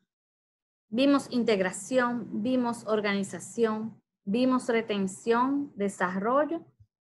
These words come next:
y auditoría. ¿Alguna pregunta, algún comentario que ustedes tengan de esto? Este es el momento.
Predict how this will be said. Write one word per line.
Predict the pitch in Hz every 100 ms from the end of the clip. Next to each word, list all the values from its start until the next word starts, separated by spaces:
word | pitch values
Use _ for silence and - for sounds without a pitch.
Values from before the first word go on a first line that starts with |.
| _ -
y | 240 240 247 - - -
auditoría. | 202 233 226 226 190 190 139 117 - _ _ _ _ _ -
¿Alguna | 202 226 262 277
pregunta, | 277 226 226 277 294 269
algún | 214 226 233
comentario | 240 226 220 233 247 277 262
que | 233
ustedes | - 220 220 -
tengan | 254 269 247 226
de | 220 240
esto? | 285 - 269 - _ _ _ _ _ _ _ _ _ _ _ _ _ _ _ _ _ _ _ _ _ _ _ _ _ _ _ _ _ -
Este | 240 240 262
es | 262
el | 233
momento. | 226 185 156 160 -